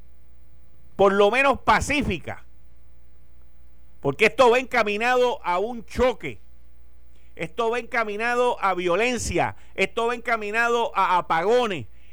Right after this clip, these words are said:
Esto va encaminado a un desastre. Y yo entiendo. Yo entiendo. Yo entiendo lo que el gobierno como institución quiere hacer.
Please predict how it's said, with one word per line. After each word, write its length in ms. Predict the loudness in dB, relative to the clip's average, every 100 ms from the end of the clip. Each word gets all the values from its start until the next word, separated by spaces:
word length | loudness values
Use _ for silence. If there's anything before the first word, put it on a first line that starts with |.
| -8
Esto 340 | -8 -4 -2
va 80 | 0
encaminado 800 | -2 -4 -4 -2 -2 2 2 0
a 140 | 2 2
un 260 | 0 -2
desastre. 720 | -2 0 4 4 4 -4 -8 -10 -14 -14 -14 -14 -14 -14 -14 -14 -14 -14 -14 -14 -14 -12 -14 -14 -14 -14 -14 -14 -14 -14 -14 -14 -14 -14 -14 -14 -14 -12 0
Y 140 | 4
yo 120 | 6 4
entiendo. 580 | 2 -4 -4 -4 -8 -12 -14 -14 -14 -14 -14 -14 -14 -14 -14 -14 -14 -14 -12 -12 -12 -12 -12 -12 -12 -12 -10 2
Yo 180 | 6
entiendo. 600 | 6 6 4 4 0 -4 -10 -12 -14 -14 -14 -14 -14 -14 -14 -14 -14 -10
Yo 140 | 0 0
entiendo 320 | 2 2 4
lo 140 | 2
que 80 | 0
el 120 | -4
gobierno 680 | 2 2 2 2 0 -2 -2
como 200 | -2 -2
institución 720 | -2 -2 -2 -4 0 2 2
quiere 280 | 2 2 2
hacer. 360 | 2 2 0